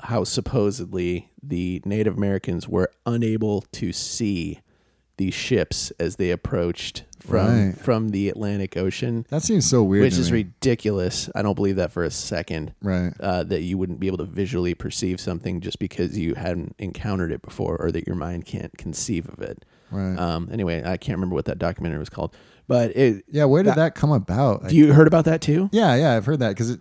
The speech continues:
Speaker 1: That's
Speaker 2: it,
Speaker 1: just
Speaker 2: it does.
Speaker 1: ridiculous.
Speaker 2: I, I
Speaker 1: It
Speaker 2: was like,
Speaker 1: makes
Speaker 2: I can't
Speaker 1: no
Speaker 2: even picture.
Speaker 1: sense.
Speaker 2: Yeah, yeah, exactly.
Speaker 1: Um, so that would be really neat if, if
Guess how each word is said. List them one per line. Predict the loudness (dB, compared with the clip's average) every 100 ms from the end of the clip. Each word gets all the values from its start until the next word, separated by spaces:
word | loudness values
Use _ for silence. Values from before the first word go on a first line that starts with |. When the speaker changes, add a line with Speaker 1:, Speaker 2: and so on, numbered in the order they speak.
| 0
Speaker 1:
That's | 2 2
Speaker 2:
it, | 4
Speaker 1:
just | 4
Speaker 2:
it | 6
does. | 8 8
Speaker 1:
ridiculous. | 8 6 6
Speaker 2:
I, | 6
I |
Speaker 1:
It | 6
Speaker 2:
was | 6
like, | 6
Speaker 1:
makes | 4 6
Speaker 2:
I |
can't | 6 8
Speaker 1:
no | 8 8
Speaker 2:
even | 8
picture. | 6
Speaker 1:
sense. | 4 4 4
Speaker 2:
Yeah, | 4 4 2
yeah, | 0 -2 -6
exactly. | -4 -4 -4 -4 -10 -10 -2
Speaker 1:
Um, | 2 4 2 0 -6 _ -20 _ _ _ _ _ -4
so | 4 8 8 8 6 4 -4 -16 _ _ _ _ _ _ _ _ -8
that | 2 4
would | 6
be | 4
really | 4 6 6 4
neat | 2 2 0
if, | -2 -4 -6
if | -10